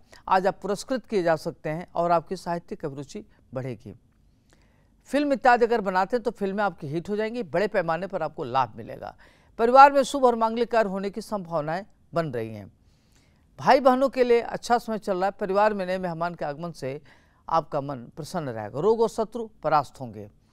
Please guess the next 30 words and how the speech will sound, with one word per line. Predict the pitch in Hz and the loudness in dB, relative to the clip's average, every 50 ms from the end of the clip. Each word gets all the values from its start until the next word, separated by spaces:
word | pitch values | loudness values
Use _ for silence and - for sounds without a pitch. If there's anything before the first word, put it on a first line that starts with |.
| _ _ _ _ _ _ _ _ _ _ _ _ - | _ _ _ _ _ _ _ _ _ _ _ _ 0
और | - 196 151 | 0 0 2
दूर | 151 240 262 220 | 2 0 0 2
देश | 196 240 226 - | 2 0 0 0
की | - 226 | 0 0
यात्रा | 202 190 - 208 180 | 0 0 0 -4 -4
हो | 160 214 | -4 -4
सकती | 208 - 233 202 - - | -4 -4 -8 -8 -2 0
है। | 254 233 | 2 4
आयात | 196 185 190 190 - 196 | 4 4 4 4 2 -2
निर्यात | 175 165 165 160 151 | -2 0 0 0 0
से | - 214 | -2 -8
धन | 175 175 165 | -8 -6 -4
लाभ | 151 156 151 151 143 | 0 2 2 2 2
होने | 151 151 143 143 | -2 -10 -10 -10
की | - 156 | -12 -14
संभावना | - - 156 143 139 147 135 127 117 | -12 -12 -12 -10 -8 -8 -8 -8 -6
बन | 117 156 180 | -6 -6 -6
रही | 185 208 208 208 202 | -4 -6 -6 -6 -4
है | 226 233 - - - - _ _ _ _ _ _ - | -6 -8 -8 -10 -20 -20 _ _ _ _ _ _ 0
और | - 208 226 233 220 208 160 - | 4 6 6 6 4 -2 -10 0
जो | 220 226 208 | 2 2 2
भी | 196 262 262 247 240 - - | 2 -2 -4 -4 -6 -10 -2
आपके | - 180 185 - - 190 | 0 -2 -2 0 -2 -2
रुके | 180 196 175 - 214 | -2 -2 -2 0 -2
हुए | 196 175 170 - | 0 0 -2 -2
कार्य | - 156 151 151 165 | 0 0 0 0 0
हैं | 175 196 202 - _ _ - _ _ _ - | -4 -8 -10 -14 _ _ -20 _ _ _ -10
वो | - 139 143 151 - - - _ | -8 -8 -8 -8 -12 -16 -20 _
संपन्न | - - 180 165 156 - 220 226 220 226 | -12 -6 -6 -6 -2 0 -2 0 0 0
होंगे | 226 226 220 254 247 | -2 -2 -2 -2 -4